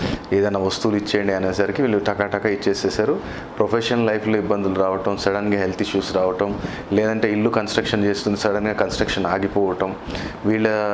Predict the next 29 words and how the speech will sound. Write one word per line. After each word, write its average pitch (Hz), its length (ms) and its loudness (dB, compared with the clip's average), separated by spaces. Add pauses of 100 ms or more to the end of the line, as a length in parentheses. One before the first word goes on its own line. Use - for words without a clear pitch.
(600)
పెద్దనాన్న 104 680 0 (160)
వీళ్ళ 98 360 0
నాన్నకి 101 560 0 (100)
వాళ్ళ 92 560 2 (420)
అన్నయ్యకి 101 420 0
గొడవలై 101 540 0 (340)
కోర్టు 104 220 -2
కేసుల 104 320 0
దాకా 101 160 0
వెళ్ళిపోవటం, 92 460 0
ల్యాండ్ 95 260 0
ఇష్యూస్, 95 380 -2 (440)
ఇవన్నీ 120 380 2
జరిగేతున్నాయి 123 520 2
గురుగారు. 101 340 2
ఎందుకు 95 280 0
అంటే 127 400 0 (320)
వాళ్ళ 95 180 2
జన్మజాతకం 107 680 0
చూస్తే 101 220 0
శని 104 220 0
మంచి 101 300 0
ఉచ్చ 98 240 0
స్థితిలో, 113 480 0 (200)
వీళ్ళు 107 220 2
తీసుకెళ్ళి 110 420 0
శనిని 113 260 0
దానం 90 280 0
చేస్తారు. - 480 -4